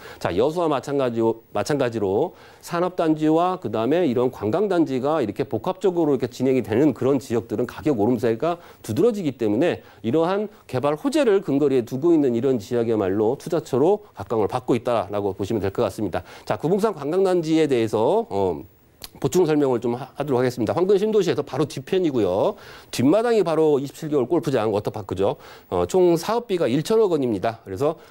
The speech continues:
어, 전국에서 많은 분들이 이용할 수 있는 그런 곳으로 변모가 되고요.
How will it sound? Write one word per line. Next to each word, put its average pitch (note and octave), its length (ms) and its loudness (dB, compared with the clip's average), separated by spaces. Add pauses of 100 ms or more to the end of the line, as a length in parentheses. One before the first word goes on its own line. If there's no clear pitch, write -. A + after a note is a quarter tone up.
(140)
어, G2 140 -2
전국에서 F#3 840 2
많은 E3+ 580 0
분들이 B2 460 0
이용할 B2+ 340 2
수 B2 140 -6
있는 G2+ 320 2
그런 A2+ 240 0
곳으로 G2+ 260 -4
변모가 A2 360 0
되고요. G2 400 -2